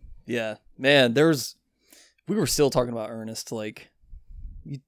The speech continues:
you texted me something about, uh, Lloyd the snake farmer.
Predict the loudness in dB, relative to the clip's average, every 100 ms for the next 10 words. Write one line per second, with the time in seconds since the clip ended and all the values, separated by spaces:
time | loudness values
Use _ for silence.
0 | -10 -4 0 0 0 -2 -2 -2 -2 -2
1 | -4 -8 -8 2 6 8 6 2 _ 6
2 | 8 8 6 8 8 8 0 0 0 0
3 | 0 0 -2